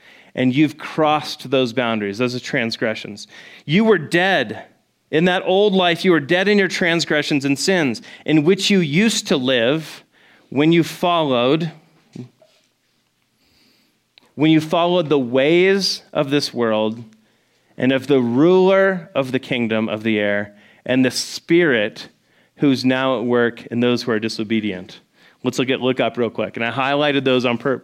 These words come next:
on purpose. The old life, if you're lusting after that old life and you feel that temptation, listen, that's the normal part of a Christian life, is to look back and lust after those things. There's a part of us that gravitates. It's called our flesh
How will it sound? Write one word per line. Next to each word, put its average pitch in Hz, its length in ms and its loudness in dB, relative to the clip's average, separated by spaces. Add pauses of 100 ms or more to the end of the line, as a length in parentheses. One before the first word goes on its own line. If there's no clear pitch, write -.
on 120 100 -4
purpose. 110 520 -6 (460)
The 170 240 2
old 202 320 2
life, 160 360 0
if 170 180 0
you're 214 200 4
lusting 202 520 2
after 185 320 0
that 170 180 0
old 170 240 0
life 170 320 2
and 165 100 2
you 190 80 4
feel 190 280 2
that 180 160 0
temptation, 180 720 0 (840)
listen, 127 440 -2
that's 156 240 -2
the 165 120 0
normal 156 580 4
part 156 280 -2
of 139 80 -2
a 139 60 0
Christian 143 400 -2
life, 123 300 -2
is 120 120 -2
to 127 120 -2
look 117 260 -4
back 117 260 -2
and 113 200 -2
lust 113 260 -2
after 107 260 -4
those 101 240 -8
things. 104 220 -8
There's 123 160 -2
a 117 60 -4
part 147 420 -2
of 120 100 -2
us 110 200 -2
that 110 160 -6
gravitates. 117 640 -4
It's 107 100 -16
called 117 220 -4
our 104 80 -4
flesh 104 600 -8